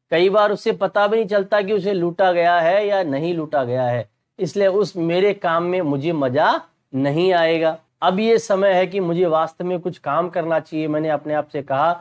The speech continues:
"काफी दिन से मैंने चोरी का काम नहीं किया, मेरी प्रैक्टिस भी कमजोर हो रही है। अगर मैंने ये पैसा नहीं लिया तो अनिल क्या करेगा? अपने दोस्तों में ये पैसा उड़ा देगा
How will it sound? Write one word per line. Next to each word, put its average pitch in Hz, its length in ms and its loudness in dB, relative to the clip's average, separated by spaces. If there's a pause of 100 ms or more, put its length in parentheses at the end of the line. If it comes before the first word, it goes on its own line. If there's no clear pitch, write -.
(280)
"काफी 151 280 0
दिन 160 160 -2
से 170 140 -4
मैंने 156 220 0
चोरी 151 340 -2
का 170 120 0
काम 156 220 -2
नहीं 156 180 -4
किया, 156 240 0
मेरी 143 220 -2
प्रैक्टिस 139 520 -6
भी 180 80 -2
कमजोर 160 420 0
हो 165 120 2
रही 160 260 0
है। 208 180 2 (440)
अगर 143 280 2
मैंने 180 300 2
ये 190 80 4
पैसा 185 360 0
नहीं 220 300 -2 (180)
लिया 202 280 2 (500)
तो 175 60 2
अनिल 165 360 2
क्या 180 200 0
करेगा? 147 360 0
अपने 160 240 -2
दोस्तों 143 360 -4
में 170 120 -2
ये 165 100 0
पैसा 151 340 -2
उड़ा 143 280 2
देगा 170 360 0